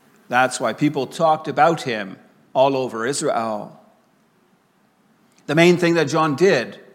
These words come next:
was preach. The Gospels describe him as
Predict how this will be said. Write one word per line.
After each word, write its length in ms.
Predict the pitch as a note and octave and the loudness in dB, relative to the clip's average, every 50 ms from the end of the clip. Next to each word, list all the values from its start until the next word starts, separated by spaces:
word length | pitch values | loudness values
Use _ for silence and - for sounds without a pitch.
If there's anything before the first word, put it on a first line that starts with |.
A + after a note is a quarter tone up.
| _ _ _ _ _ _ _ _ _ | _ _ _ _ _ _ _ _ _
was 520 | - G3 B2 A#2 A#2 A2 G#2 - - - - _ _ _ _ _ | -4 -2 -2 0 0 -2 -4 -6 -8 -10 -12 _ _ _ _ _
preach. 760 | - - D3+ D#3+ D#3+ C#3+ B2 G2+ - - - - - - - _ _ _ _ _ _ _ _ _ _ _ _ _ _ _ _ _ _ _ _ | -4 0 0 2 2 0 -2 -4 -8 -10 -10 -10 -12 -14 -18 _ _ _ _ _ _ _ _ _ _ _ _ _ _ _ _ _ _ _ _
The 100 | - C#3+ | -2 4
Gospels 520 | E3 F3 F#3 F#3+ F#3 - - F3 F3+ D#3+ | 8 10 10 10 8 6 2 0 0 0
describe 480 | D3+ E3+ D#3 - - F3 F3 F3+ F3+ F3 | 0 -2 -2 -2 0 2 4 4 4 4
him 140 | F3 E3+ E3 | 2 0 0
as 360 | D#3 D#3 D#3 D3+ D3 - - | 2 2 2 2 0 -2 -6